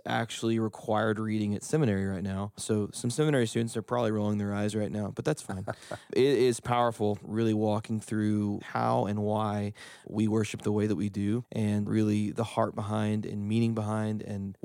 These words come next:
Speaker 1: lining out in Scripture the whys behind our liturgy and all of those good things. And so it's really, really helpful.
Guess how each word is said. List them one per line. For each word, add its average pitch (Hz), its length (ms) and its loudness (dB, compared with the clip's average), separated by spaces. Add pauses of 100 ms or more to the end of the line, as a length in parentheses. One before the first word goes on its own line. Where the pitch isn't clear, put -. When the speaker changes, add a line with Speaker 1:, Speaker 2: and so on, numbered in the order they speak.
(260)
Speaker 1:
lining 131 420 2
out 123 100 2
in 123 80 -6
Scripture 120 580 -2 (120)
the 110 160 2
whys 110 320 2
behind 110 240 -2
our 101 100 0
liturgy 110 540 0
and 104 80 -2
all 117 180 4
of 123 60 2
those 107 160 0
good 104 180 -4
things. 98 360 -6
And 104 100 -6
so 101 320 -4
it's - 140 -14
really, 104 220 -2
really 101 180 -2
helpful. 90 340 -8